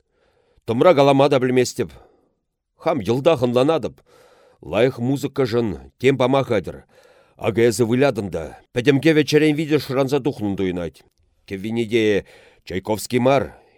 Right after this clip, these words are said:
эпӗ хам шыраса тупнӑ пек туйнать. Анчах хам выляма пултараймастӑп. Лайӑх пӗлни те ман пӗр романс кӑна ӗнде". Тере те кулса Саланов клавишсем ҫине пӗр-пирнипе пусса каларӗ.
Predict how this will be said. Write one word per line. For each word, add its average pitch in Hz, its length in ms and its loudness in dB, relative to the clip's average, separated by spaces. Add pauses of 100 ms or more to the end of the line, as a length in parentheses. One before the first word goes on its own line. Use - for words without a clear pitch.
(140)
эпӗ 113 220 0
хам 170 260 4
шыраса 156 340 0
тупнӑ 135 280 2
пек 110 180 0
туйнать. 78 440 -10 (640)
Анчах 104 480 -6
хам 95 200 -6
выляма 87 360 -6
пултараймастӑп. 73 760 -14 (1120)
Лайӑх 127 320 2
пӗлни 190 340 0
те 147 100 2
ман 110 160 0
пӗр 98 220 -6
романс 101 300 -2
кӑна 90 280 -8
ӗнде". 78 520 -12 (500)
Тере 117 220 -6
те 110 160 -8
кулса 101 260 -4
Саланов 92 520 -4
клавишсем 78 520 -14
ҫине 85 280 -12
пӗр-пирнипе 80 580 -14
пусса 73 320 -20
каларӗ. 65 340 -20